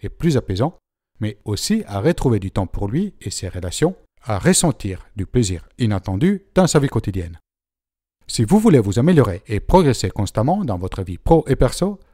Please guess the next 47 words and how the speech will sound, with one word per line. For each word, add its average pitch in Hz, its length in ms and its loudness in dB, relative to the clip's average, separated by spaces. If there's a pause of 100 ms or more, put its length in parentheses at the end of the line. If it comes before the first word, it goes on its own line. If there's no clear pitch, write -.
abonnez-vous 151 640 2
à - 100 -6
Mind 107 200 0
Parachutes. - 640 -10 (340)
Chaque - 220 -6
semaine, 190 400 0 (100)
vous 104 300 -2
ouvrez 139 180 2
votre 95 240 -4
esprit 196 380 -4
aux 101 80 -2
meilleures 110 440 2
idées 151 220 2
de 143 60 2
développement 120 400 -2
personnel. 98 560 -6 (720)
Téléchargez 139 560 2
gratuitement 107 520 -2
la 92 120 -4
mind 131 180 0
carte 92 320 -8
de 95 140 -8
chaque - 280 -8
vidéo 151 300 4
en 92 80 -2
format 98 320 -6
P - 140 -4
D 107 240 -4
F - 100 -12 (160)
en 101 140 -6
vous 185 200 2
inscrivant 156 420 2
sur 107 200 -4
le 101 60 -2
site - 480 -4
mind 101 220 -4
parachutes 107 460 0
point 95 140 -6
com. 87 280 -12 (580)
Plus 196 180 6
d'infos 139 340 4
dans 110 120 2
la 92 100 -4
description 113 640 -2
de 98 60 -4
la 87 100 -6
vidéo. 92 300 -6